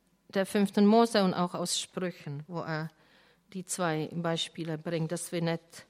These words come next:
den Raum geben sollen dem Zorn, äh,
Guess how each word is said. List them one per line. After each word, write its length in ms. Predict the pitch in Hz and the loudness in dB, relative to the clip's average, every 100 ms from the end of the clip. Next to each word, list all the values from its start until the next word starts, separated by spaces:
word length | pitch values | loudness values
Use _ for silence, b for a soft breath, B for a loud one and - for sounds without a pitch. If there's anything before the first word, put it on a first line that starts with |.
| _ | _
den 200 | 190 180 | -2 0
Raum 400 | 170 175 185 180 | 2 2 2 2
geben 280 | 180 170 160 | 0 -2 -4
sollen 240 | - 165 165 | -4 -6 -4
dem 260 | 160 160 - | -6 -8 -12
Zorn, 520 | - - 170 165 175 - b b b b b | -12 -4 -2 -2 -4 -8 b b b b b
äh, 120 | 208 | 0